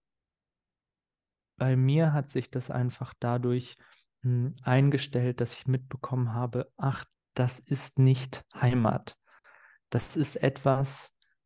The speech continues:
das entspricht dem, wo ich herkomme, nicht. Und darüber sortiert es gefühlsmäßig ganz, ganz viele von diesen Stimmen, die sich, äh, immer wieder mal in meiner Vergangenheit und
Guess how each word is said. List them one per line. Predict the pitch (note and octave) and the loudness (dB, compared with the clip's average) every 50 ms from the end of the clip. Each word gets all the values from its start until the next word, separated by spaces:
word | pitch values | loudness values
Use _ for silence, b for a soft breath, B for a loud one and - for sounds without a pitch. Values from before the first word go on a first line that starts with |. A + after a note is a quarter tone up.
| _ _ _ _ _ _ _ _ _ | _ _ _ _ _ _ _ _ _
das | - B2 - | -8 -8 -6
entspricht | - E3 C3+ C3+ C3 - - - - _ - - C#3+ C#3+ C3+ - - - - - - - - - - _ _ _ _ _ _ _ _ _ _ _ _ _ _ _ _ _ _ _ - _ - | -2 0 0 0 0 -2 -6 -10 -14 _ -4 0 0 0 0 -2 -10 -16 -14 -14 -12 -12 -14 -14 -20 _ _ _ _ _ _ _ _ _ _ _ _ _ _ _ _ _ _ _ -8 _ 6
dem, | C3+ C3+ C3 B2 B2+ C3 | 8 10 10 10 8 8
wo | B2+ | 6
ich | A#2+ A2 - - | 6 6 4 2
herkomme, | B2+ A#2 A#2 - - B2 A2+ G#2+ G#2 | 2 2 2 0 0 0 2 2 2
nicht. | G#2 G2 G2+ - A2+ - - - | 0 0 -2 -4 -4 -6 -10 -4
Und | - B2+ B2+ B2 | 0 0 2 4
darüber | B2+ B2 B2+ B2 B2+ B2+ B2 B2+ B2 A#2+ A#2+ B B B B B B B | 4 4 4 4 4 2 2 2 0 0 0 B B B B B B B
sortiert | - - - - B2+ B2+ C3 - - - D3+ D3+ D3+ - | -20 -10 -2 -2 -2 -2 -2 -6 -2 2 2 2 2 0
es | D3+ C3+ - - | -4 -6 -6 -6
gefühlsmäßig | - C3+ B2+ - - - D#3 D3 D3+ D3+ - - B2+ B2+ B2+ B2 A#2+ - - B2+ B2 - - - - _ _ _ _ _ _ _ _ - | -8 -8 -8 -8 0 4 4 4 4 4 0 -2 0 2 2 2 0 -2 -4 -8 -8 -8 -14 -20 -20 _ _ _ _ _ _ _ _ -6
ganz, | - C#3 D3 D3+ D3 - | -2 0 0 0 0 0
ganz | - B2+ B2 B2+ - | 0 0 0 0 -2
viele | - - - C3 B2+ B2+ B2 | -6 -4 -2 0 0 0 0
von | - - C3 B2+ B2+ | -2 -2 -2 0 0
diesen | B2 B2+ A2+ - B2 B2 | 0 -2 -2 -4 -4 -4
Stimmen, | - - - _ C3 C3 C#3 D3 C#3+ C#3 B2+ B2+ B2 | -4 -8 -6 _ 0 2 2 2 2 2 0 0 -2
die | B2 B2 B2 | -4 -6 -6
sich, | A2 - A#2+ A#2+ - - - B B B B B B B B B B _ | -4 -6 -6 -6 -6 -10 -18 B B B B B B B B B B _
äh, | - B2 A#2+ B2 - | 0 2 2 2 4
immer | D#3+ C3+ C#3 C#3 C3 A#2+ A#2 | 6 6 8 8 6 6 4
wieder | A#2+ B2 B2 C3 A#2+ | 2 4 4 4 4
mal | A#2+ A#2 A2+ A2+ A2+ A2+ A2+ | 4 2 2 2 2 2 0
in | A#2+ B2 B2 | 0 -2 -2
meiner | A2+ A2+ A2 A2+ A2+ A2+ | -2 -2 -2 -2 -4 -4
Vergangenheit | - - A#2 A#2+ A#2 B2 C3+ C3+ C3 A#2 G#2+ A2+ A2+ A#2 A#2 - - | -8 -8 -6 -4 -2 0 0 0 -2 -2 -4 -4 -4 -4 -6 -6 -8
und | A#2+ A#2+ - | -8 -8 -8